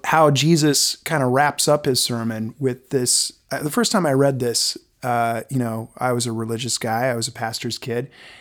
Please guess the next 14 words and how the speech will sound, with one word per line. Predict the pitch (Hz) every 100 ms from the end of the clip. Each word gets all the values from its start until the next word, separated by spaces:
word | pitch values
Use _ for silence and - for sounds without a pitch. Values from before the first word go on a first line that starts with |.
| -
And, | 135 131 127 123 120
uh, | 120 120 120 123
boy, | 123 147 175 180 180 -
did | 127 139 135
it | 135 135 131 _ 139
get | 131 135
me | 135
stone | 131 - 131 131 123
cold | 110 113
sober. | - 104 92 95 98 - -
Uh, | 127 117 110 110 -
in | 127 120 117 117 120 _ _ -
Matthew | 147 151 - 147
seven, | 139 - 156 127 101 104